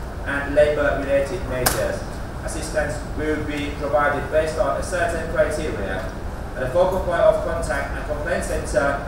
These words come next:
will be carried out by the Permanent Secretary of the Office of Prime Minister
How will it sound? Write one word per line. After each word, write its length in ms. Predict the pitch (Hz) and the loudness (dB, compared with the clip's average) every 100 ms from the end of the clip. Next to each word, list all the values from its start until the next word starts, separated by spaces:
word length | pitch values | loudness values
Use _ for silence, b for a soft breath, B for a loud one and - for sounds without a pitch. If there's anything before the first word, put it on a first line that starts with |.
| - - | -6 -6
will 80 | 135 | -4
be 160 | 151 | -4
carried 320 | - 131 147 151 | 0 2 4 4
out 280 | 156 151 | 4 4
by 220 | 151 147 135 - - | 2 4 2 0 -4
the 60 | - | -4
Permanent 360 | 170 165 156 | -2 0 -2
Secretary 720 | 165 160 - - - 156 143 - - - 139 | -2 -4 -4 -6 -4 -4 -4 -4 -6 -6 -2
of 160 | 143 | -2
the 120 | 139 143 | -2 -2
Office 420 | 143 151 147 - | -2 -4 -4 -2
of 240 | 135 135 | -2 0
Prime 320 | 156 147 139 | 2 2 0
Minister 640 | 139 131 - 139 135 131 | -4 -4 -4 0 0 0